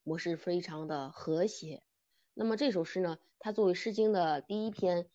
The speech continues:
就展示了一个在这种当时的一种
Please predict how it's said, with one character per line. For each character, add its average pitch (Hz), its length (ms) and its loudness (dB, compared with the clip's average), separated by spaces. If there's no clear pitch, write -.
就 175 140 2
展 156 240 -4
示 - 160 -4
了 160 160 0
一 143 140 -4
个 151 240 -4
在 170 240 2
这 185 140 4
种 170 100 -8
当 214 240 4
时 190 140 -4
的 170 120 2
一 170 60 2
种 160 300 -2